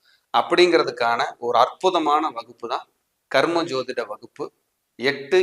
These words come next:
எட்டு இரண்டாயிரத்தி இருபத்தி நாலு. ஏன்னா இந்த ஜோதிட வகுப்பை மிஸ் பண்ணிடாதீங்க தயவு செஞ்சு, ரொம்ப நல்ல வகுப்பா இருக்கும். நீங்க கத்துக்கும் போது இவ்வளவு விஷயத்த நம்ம கத்துக்கிட்டோமே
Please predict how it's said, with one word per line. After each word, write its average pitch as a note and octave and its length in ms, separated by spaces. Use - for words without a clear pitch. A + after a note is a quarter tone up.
எட்டு B2+ 260
இரண்டாயிரத்தி D3+ 640
இருபத்தி D3 420
நாலு. A#2 340
ஏன்னா C3+ 240
இந்த D3 180
ஜோதிட E3+ 300
வகுப்பை D3 320
மிஸ் C#3 180
பண்ணிடாதீங்க B2+ 600
தயவு A#2+ 240
செஞ்சு, A#2 260
ரொம்ப E3 400
நல்ல C#3 260
வகுப்பா C3 360
இருக்கும். - 280
நீங்க C#3 320
கத்துக்கும் E3 420
போது D#3 220
இவ்வளவு E3+ 280
விஷயத்த G3 360
நம்ம C#3+ 200
கத்துக்கிட்டோமே C3 560